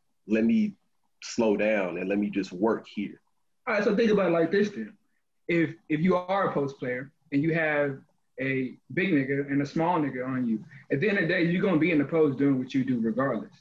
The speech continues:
Speaker 1: Okay.
Speaker 2: It's gonna be two different defenders coming at you sometimes. Sometimes you're gonna have a little nigga. Now you can probably not get this nigga as much of a, like, a move because he can't handle that as much as the big nigga can. Big nigga gonna play hella defense for whatever reason.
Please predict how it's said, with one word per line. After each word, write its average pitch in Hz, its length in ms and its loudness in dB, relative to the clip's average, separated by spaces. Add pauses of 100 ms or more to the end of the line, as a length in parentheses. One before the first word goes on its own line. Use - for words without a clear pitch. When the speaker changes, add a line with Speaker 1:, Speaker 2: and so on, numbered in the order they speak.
(180)
Speaker 1:
Okay. - 240 -8
Speaker 2:
It's 139 100 0
gonna 170 120 2
be 165 100 4
two 226 200 2
different 160 260 2
defenders 143 400 0
coming 139 320 2
at 190 140 -2
you - 80 -6
sometimes. 117 460 -12
Sometimes 196 340 0
you're 151 100 0
gonna 156 120 0
have 139 100 -2
a 123 40 -2
little 180 160 6
nigga. 139 280 2
Now 151 140 0
you 233 140 4
can 208 100 -2
probably 214 220 2
not 208 180 2
get 202 100 -4
this 190 80 0
nigga 185 280 2
as 160 120 2
much 170 200 -2
of 147 100 0
a, 135 80 -4
like, 127 240 -6 (220)
a 143 60 0
move 139 500 6
because 160 380 2
he 214 120 0
can't 202 160 0
handle 196 320 2
that 131 120 -4
as 127 120 -8
much 131 160 -2
as 135 260 -8
the 135 80 -6
big 185 180 -2
nigga 127 180 -6
can. 117 200 -12 (300)
Big 180 120 0
nigga 160 180 0
gonna 147 160 2
play 143 220 2
hella 139 220 -2
defense 160 400 2
for 131 60 -10
whatever 123 280 -8
reason. 175 360 0